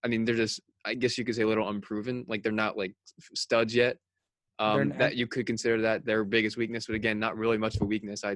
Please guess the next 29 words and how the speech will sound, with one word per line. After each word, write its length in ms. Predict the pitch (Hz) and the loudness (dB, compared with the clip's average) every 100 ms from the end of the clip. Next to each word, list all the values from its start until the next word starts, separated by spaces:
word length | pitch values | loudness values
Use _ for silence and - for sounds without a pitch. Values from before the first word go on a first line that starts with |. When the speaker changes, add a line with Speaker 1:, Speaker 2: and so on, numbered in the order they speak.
| 98 | -4
Speaker 1:
do 140 | 117 107 | -6 -2
like 220 | 107 101 | -2 -4
these 180 | 104 - | -8 -4
guys. 380 | 107 104 98 - _ _ - | -2 -2 -6 -14 _ _ -2
I 60 | |
mean, 100 | 123 | 0
again, 220 | 123 131 135 | 2 2 0
you 100 | 127 | 0
touched 260 | 143 135 | -4 -6
on 80 | 139 | -4
the 140 | 123 | -4
Marquise 380 | 113 120 113 110 | 0 -2 -2 -8
Brown 340 | - 101 104 110 | -6 -6 -6 -8
thing, 260 | 120 123 | -10 -8
which 340 | 107 101 - - _ _ _ | -8 -8 -10 -18 _ _ _
it's 60 | 127 | -6
impressive 420 | 110 117 117 113 | -2 -4 -4 -6
he 80 | 113 | -6
was 100 | - | -6
playing 380 | - 107 107 | -6 -4 -4
on 160 | 107 107 | -4 -4
the 160 | 104 104 | -4 -2
alleged 440 | 104 101 107 101 | -4 -4 -8 -6
broken 360 | 113 107 107 107 | -6 -6 -6 -8
foot 260 | 110 110 | -10 -8
the 80 | 117 | -6
whole 160 | 113 110 | -6 -4
year, 240 | 110 120 | -4 -4
which, 380 | 104 101 - | -6 -8 -12